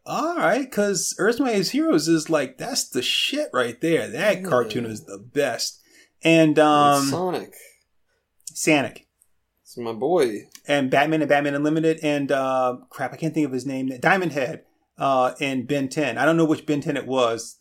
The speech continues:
Speaker 1: I love the original Ben Ten Diamond Head. He's kinda awesome. Dana Snyder, who's a really cool guy, um, who I'm actually looking forward to,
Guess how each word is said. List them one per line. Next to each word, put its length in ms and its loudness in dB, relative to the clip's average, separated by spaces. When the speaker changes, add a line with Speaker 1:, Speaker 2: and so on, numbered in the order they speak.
Speaker 1:
I 100 4
love 260 4
the 80 0
original 400 -2
Ben 200 -6
Ten 180 -8
Diamond 320 -6
Head. 220 -8
He's 160 -14
kinda 140 -2
awesome. 320 -8
Dana 200 -2
Snyder, 520 2
who's 160 -4
a 40 -4
really 220 -2
cool 180 -4
guy, 520 4
um, 500 2
who 180 0
I'm 140 2
actually 260 2
looking 200 0
forward 360 4
to, 560 2